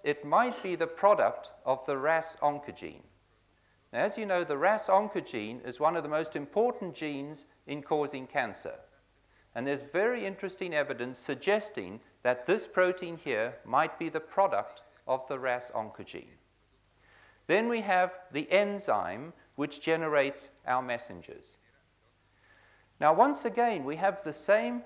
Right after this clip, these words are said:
aspect as we had in the cyclic A M P system. We have a substrate, again, a highly phosphorylated substrate, and we'll see the structure of this in a minute. But the important thing here is that this substrate is part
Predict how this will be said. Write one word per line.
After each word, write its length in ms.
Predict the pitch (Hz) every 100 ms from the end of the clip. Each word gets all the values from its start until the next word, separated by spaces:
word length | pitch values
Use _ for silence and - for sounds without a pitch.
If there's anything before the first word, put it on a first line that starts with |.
| -
aspect 520 | 185 190 - 160 -
as 180 | 160 156
we 100 | 156
had 260 | 151 160 160 160
in 140 | 151
the 80 | 147
cyclic 440 | 147 139 139 131 135
A 40 |
M 180 | 123 120
P 200 | - 110
system. 440 | - 95 - 82 82
We 160 | 123
have 240 | 151 196 196
a 80 | 185
substrate, 880 | 180 - 214 214 - - 104 - - _ _ _ _
again, 480 | - 143 196 202 190 -
a 120 | 147
highly 460 | - - 226 240 220
phosphorylated 1000 | 220 202 202 - 214 208 185 170 - 170
substrate, 720 | - 160 - - - - - _ _ -
and 140 | 120
we'll 100 | 135
see 220 | 135 202
the 100 | 208
structure 460 | 190 - 143 - 147
of 140 | 139
this 200 | 113 113
in 120 | 110
a 40 | 95
minute. 380 | 95 80 - _ _ _ _ - - _ -
But 140 | 143
the 80 | 185
important 640 | 175 226 262 277 220 -
thing 240 | - 196 185
here 260 | 196 180 107
is 180 | 101
that 300 | - 143 - -
this 200 | 240 -
substrate 680 | - 220 214 - 107 104 -
is 180 | 151 151
part 500 | - - 262 156 -